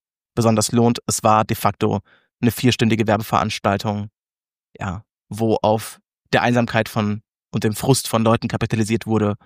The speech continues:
ohne sie abzuschaffen, sondern im Gegenteil, sie zu, zu vertiefen. In diesem Sinne war das meine kleine Zwischenfolge für den nächsten Podcast. Eigentlich wäre meine Folge zu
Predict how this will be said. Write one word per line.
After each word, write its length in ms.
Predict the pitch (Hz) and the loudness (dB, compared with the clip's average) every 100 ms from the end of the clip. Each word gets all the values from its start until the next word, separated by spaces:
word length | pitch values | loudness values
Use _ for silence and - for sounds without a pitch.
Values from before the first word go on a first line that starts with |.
| _ _ _ | _ _ _
ohne 220 | 131 123 | 2 4
sie 140 | 113 - | 4 0
abzuschaffen, 420 | - - 107 110 | 0 -2 -2 0
sondern 200 | 110 107 | 0 0
im 100 | 113 | -4
Gegenteil, 500 | 101 117 107 98 95 98 - _ | -2 -2 0 0 -2 -4 -16 _
sie 120 | 127 | -10
zu, 160 | 113 123 - | -8 -8 -8
zu 100 | - | -8
vertiefen. 440 | 104 104 - 107 _ _ _ - - _ _ _ _ | -6 -8 -10 -12 _ _ _ -20 -20 _ _ _ _
In 100 | - | -4
diesem 160 | 180 220 | 0 2
Sinne 280 | 220 208 208 - | 4 4 2 -4
war 240 | 147 156 156 | 2 4 4
das 260 | 160 - | 2 2
meine 240 | 170 151 147 | 0 0 2
kleine 200 | 147 147 | 0 -2
Zwischenfolge 720 | 165 160 - 139 139 139 135 | -4 -8 0 0 2 0 -2
für 180 | - 143 | -6 -4
den 200 | 135 131 - | -2 -4 -4
nächsten 260 | 135 - | -8 -8
Podcast. 420 | - 170 165 151 - | -6 -2 0 0 2
Eigentlich 380 | 147 185 175 - | 2 2 -2 0
wäre 140 | 151 | 2
meine 220 | 143 143 | 2 0
Folge 460 | 135 - 135 135 135 | -4 0 2 4 0
zu 340 | - 139 131 | -2 -6 -6